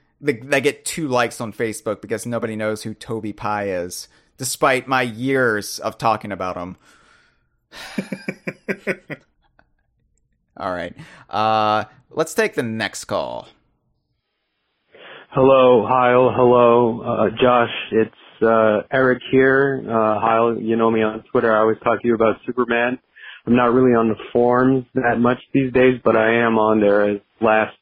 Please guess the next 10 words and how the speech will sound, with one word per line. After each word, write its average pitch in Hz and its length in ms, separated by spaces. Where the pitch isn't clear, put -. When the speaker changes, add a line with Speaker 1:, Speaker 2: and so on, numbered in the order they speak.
Speaker 2:
uh, 104 400
Kremling 110 460
of 95 100
Krypton. 120 640
I 131 120
don't 156 180
call 165 260
in 147 60
a 127 80
lot. 113 380